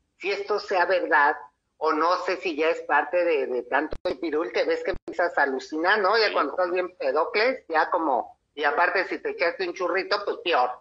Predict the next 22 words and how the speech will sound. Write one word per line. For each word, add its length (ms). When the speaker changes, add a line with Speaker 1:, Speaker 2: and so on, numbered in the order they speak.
Speaker 1:
¿no? 220
Se 100
te 120
pone 260
peor 200
la 160
cosa. 340
¿Qué 240
crees, 400
Filip? 440
¿Vas 260
a 60
Speaker 2:
Eso. 120
Speaker 1:
creer 260
que 140
dice 400
ella 500
en 160
su 200
mundo 440
así 680
real 460